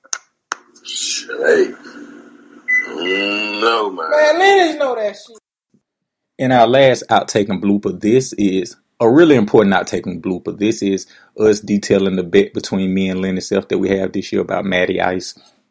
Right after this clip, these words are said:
Speaker 3: I think this was recorded in the Matt Ryan, um, Is It Time to Draft His Replacement podcast, led by Matty Ice.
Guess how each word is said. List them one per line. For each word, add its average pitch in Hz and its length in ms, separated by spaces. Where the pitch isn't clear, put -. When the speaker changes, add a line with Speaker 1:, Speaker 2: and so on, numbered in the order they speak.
Speaker 3:
I - 100
think - 260
this 151 160
was 107 180
recorded 104 680
in 98 320
the 90 760
Matt 117 340
Ryan, 104 640
um, 92 560
Is 98 140
It 104 100
Time 92 180
to 90 60
Draft 95 240
His 95 120
Replacement 98 580
podcast, 101 640
led 110 400
by 113 160
Matty 117 400
Ice. 139 340